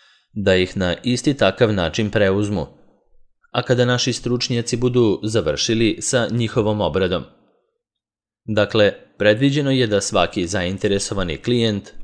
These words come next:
pomenute sadržaje dostavi elektronskim putem, odnosno preko e-mail adrese, a ukoliko mu taj način dostavljanja ne bude iz nekog razloga odgovarao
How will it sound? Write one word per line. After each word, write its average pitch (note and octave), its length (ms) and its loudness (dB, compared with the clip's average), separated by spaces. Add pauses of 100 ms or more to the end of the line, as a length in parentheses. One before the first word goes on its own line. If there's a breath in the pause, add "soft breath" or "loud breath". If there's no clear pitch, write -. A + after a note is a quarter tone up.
(120)
pomenute G#2+ 540 0
sadržaje A#2+ 640 0
dostavi A#2 680 0
elektronskim A2 840 0
putem, A2 480 0 (580)
odnosno B2+ 460 0
preko B2 520 2
e-mail G#2 420 0
adrese, F#2+ 500 0 (1160 soft breath)
a A2+ 120 2
ukoliko B2+ 460 0
mu A#2+ 180 0
taj A#2+ 260 0
način G#2 400 -2
dostavljanja A2 680 0 (300)
ne F2+ 180 -2
bude G#2+ 280 0
iz D#2+ 160 -4
nekog G2 400 -2
razloga G2 460 -2
odgovarao G#2 680 0